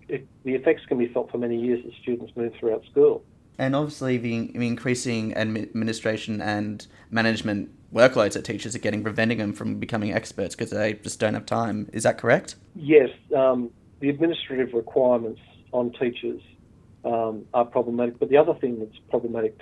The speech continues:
Speaker 1: too is the social expectations being put on schools. So you've got the administrative requirements from departments of education, but you've also got the social expectations. So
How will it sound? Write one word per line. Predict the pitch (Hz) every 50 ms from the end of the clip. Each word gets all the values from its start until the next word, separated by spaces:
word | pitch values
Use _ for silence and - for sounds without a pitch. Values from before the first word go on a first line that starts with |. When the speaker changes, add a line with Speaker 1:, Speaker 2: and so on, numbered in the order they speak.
| -
Speaker 1:
too | - 147 135 113 107 110 - - _ - - - - - - -
is | 127 120
the | - 117 -
social | - 135 147 143 139 127 113
expectations | 117 - - - 110 110 - - 127 123 123 - - - 110 107 -
being | - 104 107 104
put | - - 117
on | 107 107 107 - -
schools. | - 117 113 - - - -
So | 123
you've | 113 120 123
got | 160 151
the | 147 127
administrative | 120 120 139 139 160 151 - - 131 123 117 110 - - -
requirements | 113 110 110 - - 127 120 120 113 110 113 - - -
from | - 117 107
departments | 107 - - - 135 123 117 - 117 -
of | - 117
education, | 110 110 - - - 123 123 117 - - 107
but | - 110 -
you've | 120 120
also | 135 135 135 147
got | - 120 117
the | 117 110 -
social | 120 120 123 - 123 110
expectations. | - - - - 113 - - - 113 110 - - 120 120 - -
So | 127 127 120